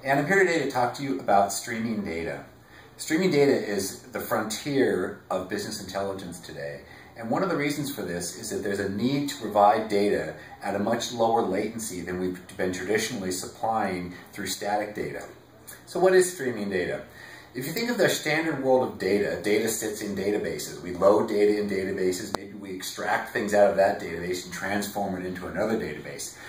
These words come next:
But essentially, we're still looking at data at rest. This is data which has been loaded maybe for performance reasons, maybe for analytic purposes, but it's still data at rest. That is, it represents the state of a data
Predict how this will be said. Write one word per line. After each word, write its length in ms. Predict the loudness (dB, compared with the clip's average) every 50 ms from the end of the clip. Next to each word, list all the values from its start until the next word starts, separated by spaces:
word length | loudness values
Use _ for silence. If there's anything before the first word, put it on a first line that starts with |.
| -14 -14 -4 0
But 80 | 0
essentially, 420 | 0 2 2 0 0 0 0 -2 0
we're 160 | 0 2 2
still 360 | 2 0 0 0 2 2 4 4
looking 360 | 4 2 2 0 -2 -2 -2
at 220 | -2 -4 -4 -4
data 380 | -2 -2 0 2 2 0 0 -4 -6 -6
at 240 | -6 -6 -6 -4 -2
rest. 460 | 0 0 0 -2 -4 -6 -8 -10 -12 -16 -20 -20 -20 -20 -6 -4
This 220 | -2 -2 -2 -4
is 100 | -4 0
data 280 | 2 4 4 4 4 2
which 220 | 0 -2 -2 0
has 200 | 0 0 0 0
been 220 | -2 -4 -4 2
loaded 500 | 4 4 6 6 4 2 2 -2 -2 -4
maybe 380 | -2 -2 0 0 2 0 0 -2
for 260 | -4 -4 -4 -2 -2
performance 540 | -4 -4 -2 2 6 6 6 6 4 2 2
reasons, 420 | 0 -2 -2 0 0 -2 -2 -2
maybe 220 | -2 -2 -2 -2 -4
for 180 | -4 -6 -6
analytic 500 | -4 -4 -2 -2 2 2 2 2 2 -2
purposes, 380 | -4 -6 -6 -6 -6 -6 -4 -4
but 160 | -2 -2 -4
it's 160 | -4 -4 -4
still 580 | -6 -6 -8 -8 -6 -4 -2 -2 -2 -2 -4 -8 -12 -18 -18 -14 -4
data 540 | 0 0 2 2 2 0 0 -2 -4 -6 -6
at 160 | -6 -6 -6 0
rest. 440 | 2 4 4 4 2 -2 -8 -6 -2
That 120 | 0 2 2
is, 160 | 2 2 0
it 140 | -2 0 2
represents 500 | 2 2 2 2 0 0 0 0 -2 -4
the 80 | -4
state 380 | -6 -4 -4 -2 0 0 0 0
of 100 | -2 -4
a 80 | -2
data 440 | 0 0 0 2 2 2 2 2 -2